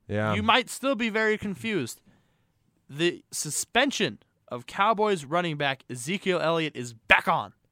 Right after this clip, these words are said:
Speaker 2: He is
Speaker 1: Back
Speaker 2: suspended
Speaker 1: on.
Speaker 2: once again.
Speaker 1: Yeah.
Speaker 2: So
Speaker 1: I, d-, I don't know. I don't know what to
Speaker 2: I,
Speaker 1: make
Speaker 2: I,
Speaker 1: of
Speaker 2: I
Speaker 1: this.
Speaker 2: don't
Speaker 1: I, I just, like, don't even care at this point.
Speaker 2: Yeah, I, I don't really
Speaker 1: It's fr-, it's just frustrating to me that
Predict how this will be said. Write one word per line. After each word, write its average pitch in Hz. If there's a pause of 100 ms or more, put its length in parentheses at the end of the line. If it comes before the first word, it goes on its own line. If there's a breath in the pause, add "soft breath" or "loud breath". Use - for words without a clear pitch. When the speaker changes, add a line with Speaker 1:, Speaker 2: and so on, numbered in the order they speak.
(420)
Speaker 2:
He 170
is 156
Speaker 1:
Back -
Speaker 2:
suspended 143
Speaker 1:
on. 101
Speaker 2:
once 165
again. 120 (1700)
Speaker 1:
Yeah. 104
Speaker 2:
So 120 (120)
Speaker 1:
I, 110
d-, 123
I 120
don't 120
know. 104
I 95
don't 104
know 92
what 85
to -
Speaker 2:
I, 170
Speaker 1:
make 165
Speaker 2:
I, 165
Speaker 1:
of 139
Speaker 2:
I 165
Speaker 1:
this. 170
Speaker 2:
don't -
Speaker 1:
I, 107 (220)
I 202
just, 185
like, 170
don't 123
even 117
care 107
at -
this 85
point. 85 (200)
Speaker 2:
Yeah, 104
I, 131
I 151
don't 160
really 127 (140)
Speaker 1:
It's 120
fr-, -
it's 120
just 123
frustrating 101
to 90
me 87
that 82